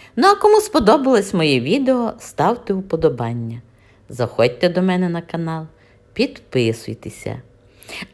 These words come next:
А якщо прийняли рішення підписатися, то натисніть дзвіночок, щоб вам приходили сповіщення про мої нові рецепти. Пишіть коментарі, на які з нетерпінням чекаю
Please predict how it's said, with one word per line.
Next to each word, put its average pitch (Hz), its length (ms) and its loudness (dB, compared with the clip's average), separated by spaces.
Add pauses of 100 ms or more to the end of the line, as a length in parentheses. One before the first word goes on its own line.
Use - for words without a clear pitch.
А 208 40 8
якщо 311 460 4
прийняли 349 460 4
рішення 330 420 2
підписатися, 294 840 0
то 190 180 2
натисніть 180 720 0
дзвіночок, 170 640 -4 (400)
щоб 135 240 -4
вам 190 240 4
приходили 269 580 -2
сповіщення 233 840 -2 (320)
про 156 180 0
мої 156 260 0
нові 147 340 2
рецепти. 175 760 -2 (340)
Пишіть 131 440 -4
коментарі, 175 760 2 (640)
на 147 80 2
які 160 340 4
з 175 200 4
нетерпінням 165 640 0
чекаю 214 640 2